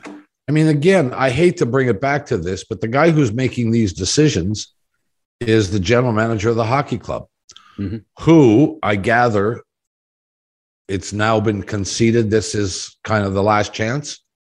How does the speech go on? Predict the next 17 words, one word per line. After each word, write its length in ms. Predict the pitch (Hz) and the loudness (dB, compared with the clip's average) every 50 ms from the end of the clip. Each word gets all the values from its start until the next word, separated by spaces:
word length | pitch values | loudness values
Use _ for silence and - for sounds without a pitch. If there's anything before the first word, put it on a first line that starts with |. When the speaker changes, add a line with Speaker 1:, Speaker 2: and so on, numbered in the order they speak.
| _ _ _ _ | _ _ _ _
Speaker 1:
It's 160 | - 92 - - | -10 -8 -4 -2
his 220 | 104 92 80 - | -2 -2 0 0
last 320 | 95 95 98 104 101 - | 0 2 2 2 0 -2
contract. 640 | - - 107 92 85 85 - 120 120 131 127 - - _ _ _ _ _ _ _ _ - | -4 -4 -2 -2 -2 -2 -2 -2 -2 -2 -6 -10 -20 _ _ _ _ _ _ _ _ -4
Speaker 2:
Uh, 40 | 175 | -2
Speaker 1:
It's 140 | 190 156 - | 0 2 2
Speaker 2:
wait, 160 | 180 180 156 | 2 2 4
it's, 220 | - 160 156 - - - | 2 2 0 0 -2 0
it, 200 | 156 156 151 - | 0 2 2 4
his 180 | 156 160 147 | 2 2 0
contract 560 | - - - 175 180 180 - 185 170 160 156 - | 0 -2 0 0 0 0 0 0 -2 -2 -2 -4
expires 540 | 151 - - - 143 139 139 135 127 110 | -8 -8 -6 -4 -2 0 0 0 0 2
next 300 | 120 123 123 - - - | 2 0 0 -2 -4 -8
summer, 280 | - 117 95 85 82 82 | -6 -6 -6 -6 -8 -10
Bob. 240 | - - 85 85 - - _ _ _ _ _ _ _ _ - 269 214 | -10 -10 -10 -10 -12 -16 _ _ _ _ _ _ _ _ -18 -16 -16
So 280 | - - - 131 117 | -14 -6 -2 2 4
Speaker 1:
Well 320 | 117 117 117 113 110 - | 4 6 4 4 2 0